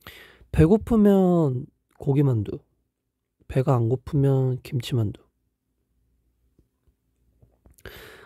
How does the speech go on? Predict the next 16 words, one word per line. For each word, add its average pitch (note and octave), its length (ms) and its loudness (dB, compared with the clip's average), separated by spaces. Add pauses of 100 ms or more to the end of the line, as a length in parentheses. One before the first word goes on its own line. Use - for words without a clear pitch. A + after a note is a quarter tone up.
(120)
맛있는 E3 400 2
걸 D3+ 100 4
먼저 B2 300 2
먹는 B2 280 2
스타일이냐고요? B2 840 -4 (1700)
어, - 200 -8
맛있는 C#3 380 2
걸 F#3+ 100 6
먼저 C#3 260 2
먹는 C3 280 2
스타일인 E3+ 360 -4
것 B2+ 100 -2
같아요. A2 400 -8 (1700)
그런 F3+ 400 4
게 D#3+ 100 2
좀, C#3 600 0